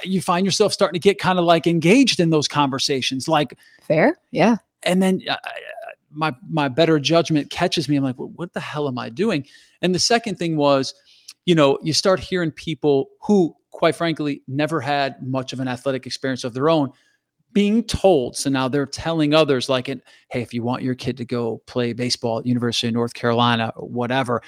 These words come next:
Speaker 1: but they, you have to get 'em in playing year round." I mean, it's gotta be one sport year round. You got, and you gotta get on this team. You gotta, and I would sit there and listen to it and, and go, "Dude, that's just wrong." Because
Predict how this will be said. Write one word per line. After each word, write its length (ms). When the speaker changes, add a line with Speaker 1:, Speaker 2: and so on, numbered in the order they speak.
Speaker 1:
but 280
they, 220
you 160
have 140
to 60
get 180
'em 120
in 280
playing 380
year 200
round." 360
I 60
mean, 140
it's 120
gotta 240
be 280
one 320
sport 640
year 280
round. 300
You 60
got, 240
and 100
you 60
gotta 180
get 120
on 100
this 180
team. 340
You 60
gotta, 200
and 120
I 60
would 160
sit 220
there 140
and 100
listen 300
to 220
it 60
and, 180
and 280
go, 220
"Dude, 140
that's 180
just 180
wrong." 380
Because 460